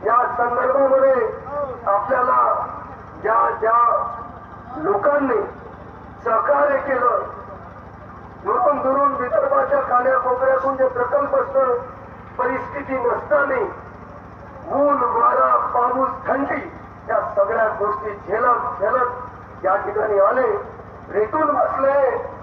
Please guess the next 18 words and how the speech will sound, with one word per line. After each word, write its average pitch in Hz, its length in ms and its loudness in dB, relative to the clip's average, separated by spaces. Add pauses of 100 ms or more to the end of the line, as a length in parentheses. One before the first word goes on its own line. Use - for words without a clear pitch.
(500)
त्या 190 180 4
सर्वांचा 214 720 2
मी 196 180 2
आभारी 196 400 4
आहे, 539 420 4 (480)
शतशः 453 440 0
आभारी 480 400 4
आहे. 466 560 2 (420)
आणि - 120 4
म्हणून 571 420 4 (680)
आज 214 320 2 (600)
खऱ्या 208 240 2
अर्थानं 214 440 2
आपण 196 240 2
एक 190 140 0 (240)
या 175 120 2
ठिकाणी 180 300 -2
करतोय. 175 460 0